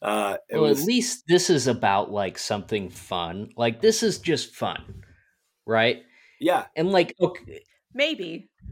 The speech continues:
Speaker 3: but that's coming from me, who <laughs> gets really annoying about things that don't end, that people act like are real, but don't end up being real.
Speaker 2: Well, like,
Speaker 3: <laughs>
Speaker 2: the worst offender at this kind of thing, at least that comes to mind for me,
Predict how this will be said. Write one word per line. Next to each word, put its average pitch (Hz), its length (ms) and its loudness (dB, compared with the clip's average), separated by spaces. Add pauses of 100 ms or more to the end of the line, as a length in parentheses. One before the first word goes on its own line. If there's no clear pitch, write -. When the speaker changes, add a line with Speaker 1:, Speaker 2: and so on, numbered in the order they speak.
(440)
Speaker 3:
but 240 200 0
that's 233 220 2
coming 226 280 -8
from 190 240 -10
me, 180 320 -6
who 190 260 -6
<laughs> - 1600 -8
gets 208 220 -4
really 202 280 0
annoying 180 480 0
about 156 360 -2
things 160 300 -4
that 160 120 -8
don't 170 220 -2
end, 160 200 -2 (120)
that 156 260 -2 (340)
people 175 280 -6
act 175 280 0
like 160 220 -4
are 160 140 -6
real, 151 480 -6
but 165 100 -16
don't 156 240 -8
end 147 160 -8
up 117 120 -10
being 139 220 -8
real. 143 340 -4 (640)
Speaker 2:
Well, 180 200 4 (120)
like, 165 300 2
Speaker 3:
<laughs> - 80 -20
Speaker 2:
the - 340 4
worst 240 360 2
offender 139 520 0
at 95 160 -6
this - 180 -4
kind 117 220 -2
of 98 100 -8
thing, 107 260 -4
at - 120 -10
least 123 260 -2
that 120 140 -2
comes 131 320 -6
to 120 80 -6
mind 110 320 -4
for 110 160 -8
me, 101 400 -8